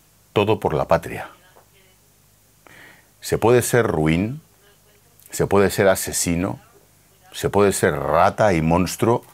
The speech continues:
y se puede ser Josu Ternera. Bueno, pues, con los herederos del condenado a treinta años, con los herederos, y soy suave, de Josu Ternera, se pacta en Navarra,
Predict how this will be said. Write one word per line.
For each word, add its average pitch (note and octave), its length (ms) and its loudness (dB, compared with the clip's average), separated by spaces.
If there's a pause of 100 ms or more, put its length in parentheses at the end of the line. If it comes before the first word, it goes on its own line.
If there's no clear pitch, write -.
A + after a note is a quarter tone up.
(580)
y G#2+ 80 -4
se - 120 -2
puede G2 260 2
ser G#2 280 -2 (680)
Josu E2+ 340 -2
Ternera. - 500 -12 (680)
Bueno, D2 240 0
pues, D#2+ 360 -2 (580)
con F#2 160 0
los F2+ 160 0
herederos G2 600 0 (420)
del E2 340 0
condenado F2+ 420 2
a A2+ 80 -2
treinta D#2+ 380 -4
años, - 420 -16 (580)
con F#2 200 0
los F2 160 -2
herederos, F2+ 580 0 (320)
y - 120 -10
soy F2 200 0
suave, B1 420 -8 (220)
de E2+ 180 0
Josu F#2+ 240 0
Ternera, G2 460 0 (1040)
se - 260 -10
pacta E3 540 -2 (380)
en E2+ 100 -2
Navarra, F#2+ 480 2